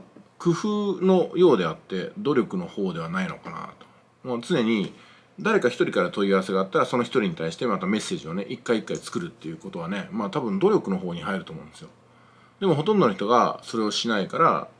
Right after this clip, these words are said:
受け取る方としては、「あ、自分のためにわざわざここまでやってくれたんだ」って感じるか、「あ、自分のために動画のリンクを送ってくれたけども、これはこの人が、言ってみればサボるために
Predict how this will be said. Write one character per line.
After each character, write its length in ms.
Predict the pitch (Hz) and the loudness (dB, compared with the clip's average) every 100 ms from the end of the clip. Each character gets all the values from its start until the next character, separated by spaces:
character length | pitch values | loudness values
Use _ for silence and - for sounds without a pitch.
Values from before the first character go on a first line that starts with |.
| _ 139 | _ -2
受 160 | 160 | 0
け 60 | 160 | 2
取 140 | 131 | 2
る 40 | 98 | 2
方 140 | 82 | -4
と 120 | 85 | -6
し 80 | - | -6
て 80 | 80 | 0
は、 220 | 104 - | 0 0
「あ、 180 | 123 - - - _ | -4 -6 -8 -20 _
自 140 | 98 117 | -8 2
分 120 | 190 | 2
の 80 | 196 | 4
た 100 | 202 | 2
め 100 | 147 | 2
に 80 | |
わ 260 | 101 131 180 | 2 4 4
ざ 80 | 123 | 2
わ 60 | |
ざ 80 | 90 | -2
こ 140 | - - | -10 -4
こ 60 | |
ま 100 | 170 | -2
で 60 | 131 | 0
や 60 | 98 | -4
っ 20 | |
て 80 | 87 | -8
く 40 | |
れ 60 | 90 | -6
た 120 | 92 | -6
ん 60 | 80 | -6
だ」 60 | - | -14
っ 20 | |
て 160 | - - | -18 -10
感 200 | 101 95 | -4 -4
じ 80 | 180 | -6
る 80 | |
か、 300 | 170 156 - - - - _ _ _ | -2 0 -2 -8 -20 -20 _ _ _
「あ、 160 | - 151 | -6 -6
自 160 | 139 185 | 0 2
分 100 | 240 | 4
の 80 | |
た 100 | 240 | 4
め 120 | 277 185 | 2 2
に 180 | 107 | 4
動 160 | 98 143 | 4 4
画 100 | 151 | 4
の 60 | 143 | 4
リ 140 | 151 | 0
ン 40 | |
ク 100 | 101 | 0
を 20 | 90 | -2
送 140 | 95 | -4
っ 20 | |
て 100 | - | -6
く 80 | 104 | -4
れ 60 | 107 | 0
た 100 | 101 | 0
け 80 | |
ど 80 | 82 | 0
も、 320 | 107 101 69 - - | 0 -2 -2 -10 -4
こ 100 | 170 | 2
れ 60 | |
は 120 | 196 185 | 4 4
こ 120 | 190 | 2
の 80 | 220 | 0
人 180 | - | 0
が、 300 | 120 110 - - _ _ | 2 2 2 -10 _ _
言 100 | 135 | -2
っ 20 | |
て 60 | 190 | 2
み 80 | 131 | 4
れ 60 | |
ば 80 | 90 | 2
サ 180 | - 170 | 0 0
ボ 100 | 285 | 0
る 80 | 214 | 2
た 120 | 95 | 0
め 80 | 82 | 0
に 160 | 73 | -8